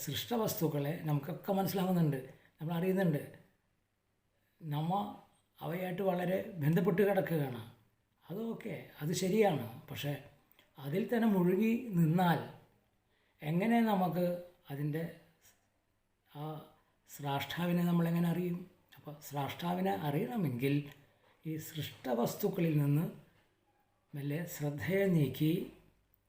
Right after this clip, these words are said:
ആ സ്രഷ്ടാവിൻ്റെ പാതയെ പിന്തുടരണം, അതിന് ശ്രമിക്കുക.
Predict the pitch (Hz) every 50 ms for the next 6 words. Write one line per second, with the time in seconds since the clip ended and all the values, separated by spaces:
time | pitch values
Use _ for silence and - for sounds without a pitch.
0 | _ _ _ _ _ _ _ _ _ _ _ _ _ _ _ _ _ _ _ -
1 | 143 135 127 127 - - - - 139 127 110 - - - 190 190 196 196 196 175
2 | 160 147 135 139 147 165 - - - - _ - 151 139 135 147 160 156 139 139
3 | 156 170 208 196 190 196 160 117 110 107 104 104 104 - - - - - _ -
4 | - 117 113 123 147 151 151 147 123 110 110 104 - 127 120